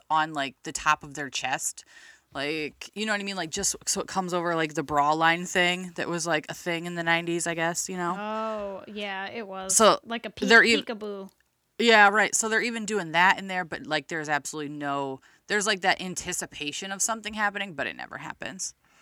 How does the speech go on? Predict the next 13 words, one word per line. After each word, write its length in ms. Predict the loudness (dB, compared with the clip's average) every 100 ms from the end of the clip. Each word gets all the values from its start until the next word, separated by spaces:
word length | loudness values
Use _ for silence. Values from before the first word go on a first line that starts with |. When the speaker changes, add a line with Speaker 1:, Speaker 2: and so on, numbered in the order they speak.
| _ _ -12
Speaker 2:
Oh, 320 | -8 -6 -8
yeah. 300 | -10 -12 -16 -18 _
Speaker 1:
Okay, 280 | 4 6 4
so 240 | 4 4 4
what 180 | 4
about 160 | 4 4 4
Empire 420 | 0 4 4 6
Records? 640 | 4 2 -4 -4 -10 -10 _ _ _ _ _
Speaker 2:
Empire 500 | -10 -6 -4 -2 -4
Records? 680 | -6 -8 -6 -6 -6 -12 -20 _ _ _ _ _ -4
Speaker 1:
Yeah. 380 | 2 4 4 -2 _ _ _ -20 -20 _
Speaker 2:
Yes. 440 | -14 -10 -4 0
Speaker 1:
Liv, 420 | 2 0 -4 -14